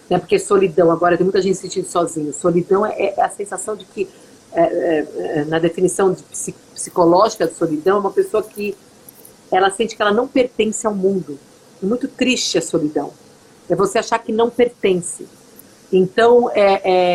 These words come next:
é, eu me preocupo mais com pessoas que estão se sentindo nesse momento solitárias do que aquelas que estão se sentindo tristes. E, porque a solidão é assim: é, é aquela coisa que você não pertence. Então, quando você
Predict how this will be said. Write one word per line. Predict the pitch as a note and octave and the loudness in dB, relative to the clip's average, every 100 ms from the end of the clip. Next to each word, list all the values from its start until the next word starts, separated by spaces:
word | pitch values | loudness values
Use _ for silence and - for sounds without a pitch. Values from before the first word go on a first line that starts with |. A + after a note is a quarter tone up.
| F3 | 2
é, | F3+ | 2
eu | F#3 | 0
me | G#3 | 2
preocupo | G#3+ G3+ A3 - | 0 -2 -4 -4
mais | G#3 A3+ C4 - | 0 2 2 -2
com | A#3 | -4
pessoas | A#3 A3 - G3 - | -2 0 0 0 -2
que | |
estão | - F#3 F3 | -6 -6 -4
se | |
sentindo | - F3+ F#3 F3 | -8 -4 -2 0
nesse | E3+ - | -4 -4
momento | F3+ E3+ E3 | -8 -6 -8
solitárias | - F3 D#3+ - F#3 F#3+ F3+ D#3 C#3+ | -2 -2 -2 0 2 2 2 -2 -10
do | F#3 | -12
que | F#3+ | -8
aquelas | F3+ F3+ F3 | -6 -6 -8
que | - | -8
estão | E3+ | -12
se | - | -10
sentindo | F3+ - F3+ F#3+ - | -14 -12 -14 -14 -14
tristes. | F3+ D#3+ - D#3+ - - - - - - - - | -6 -6 -8 -14 -14 -16 -18 -20 -20 -20 -20 -6
E, | F3 F3 E3+ - | 0 4 2 0
porque | E3 - | -4 0
a | F3+ D#3+ | 0 -2
solidão | - G3+ G3 F3+ G3 G#3 | 0 0 0 0 0 0
é | - F3+ | -2 -4
assim: | - F#3+ E3 D#3 - - - - | 0 0 0 -6 -20 -20 -20 -4
é, | E3 E3 F3 F3 | -2 0 -2 -2
é | |
aquela | E3 - F3+ | -2 0 -2
coisa | - F#3 | 0 -4
que | F#3+ | -2
você | F#3 F#3+ | -4 0
não | F#3+ A3 | 0 0
pertence. | A3+ - - E3+ D3+ - | -2 -2 0 0 0 -6
Então, | - F3 | -2 -2
quando | G3+ G3+ | -2 -4
você | G#3+ - G#3+ | -8 0 -2